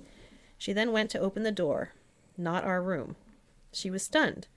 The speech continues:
The whole time I'm trying to explain I had been here, and my timeline of events, and my timeline of events had only been about five minutes.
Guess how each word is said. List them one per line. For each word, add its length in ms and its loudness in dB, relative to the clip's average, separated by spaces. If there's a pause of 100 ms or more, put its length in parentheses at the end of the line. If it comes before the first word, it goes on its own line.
(1000)
The 80 -2
whole 160 2
time 180 4
I'm 80 4
trying 260 4
to 100 -2
explain 520 4
I 140 4
had 160 4
been 140 6
here, 260 -10 (160)
and 120 -2
my 120 0
timeline 480 4
of 80 2
events, 400 2 (560)
and 200 0
my 220 6
timeline 640 -2
of 60 -2
events 360 -4
had 120 -2
only 240 -2
been 160 0
about 260 -2
five 300 0
minutes. 420 -6